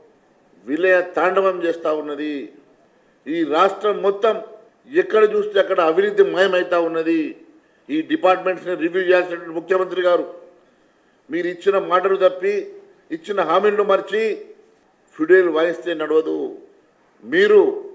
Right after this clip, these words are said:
మీ డిపార్ట్‌మెంట్స్ని, మంత్రుల్ని ఒళ్ళు దగ్గర పెట్టుకొని, అధికారులను ఒళ్ళు దగ్గర పెట్టుకొని పని చేయించుకునే బాధ్యత ముఖ్యమంత్రి గారి మీద ఉన్నది.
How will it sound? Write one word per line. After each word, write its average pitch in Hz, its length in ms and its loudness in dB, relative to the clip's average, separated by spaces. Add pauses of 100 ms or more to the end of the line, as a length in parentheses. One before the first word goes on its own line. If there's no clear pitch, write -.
(600)
మీ 175 160 -2
డిపార్ట్‌మెంట్స్ని, 196 840 0
మంత్రుల్ని 190 600 -2 (720)
ఒళ్ళు 196 200 2
దగ్గర 208 300 6
పెట్టుకొని, 202 500 4 (920)
అధికారులను 202 600 0
ఒళ్ళు 202 140 2
దగ్గర 190 280 2
పెట్టుకొని 175 520 -6 (440)
పని 170 220 -2
చేయించుకునే 170 420 -4
బాధ్యత 151 400 -4
ముఖ్యమంత్రి 143 480 -8
గారి 139 220 -6
మీద 135 120 -4
ఉన్నది. 127 540 -10